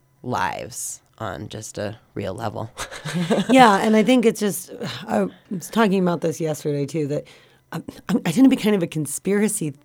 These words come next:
Speaker 2: theorist, but it's not that I necessarily believe those conspiracies. I think it's just really important to, like, think critically in
Speaker 1: Mm-hmm.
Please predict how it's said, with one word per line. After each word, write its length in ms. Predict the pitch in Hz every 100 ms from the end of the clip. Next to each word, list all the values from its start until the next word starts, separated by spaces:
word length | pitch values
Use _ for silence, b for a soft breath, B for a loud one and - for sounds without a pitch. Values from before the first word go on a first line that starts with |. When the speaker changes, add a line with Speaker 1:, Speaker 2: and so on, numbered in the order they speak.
| _
Speaker 2:
theorist, 720 | 180 151 135 127 143 185 - - B B B
but 180 | 196 185 -
it's 200 | 180 214
not 160 | 233
that 100 | 233
I 60 | 214
necessarily 580 | 190 175 156 175 147 143
believe 720 | 123 151 135 127 208 294 233
those 200 | 175 143
conspiracies. 760 | - 151 - 196 185 180 147 139
I 100 | 156
think 120 | 214
it's 80 | 180
just 140 | 185
really 240 | 175 170 160
important 380 | 147 165 160
to, 60 | 151
like, 220 | 139 131
think 420 | - 151 147 - - _
critically 840 | - - 175 - 123 - - - -
in 140 | 156
Speaker 1:
Mm-hmm. 100 | 139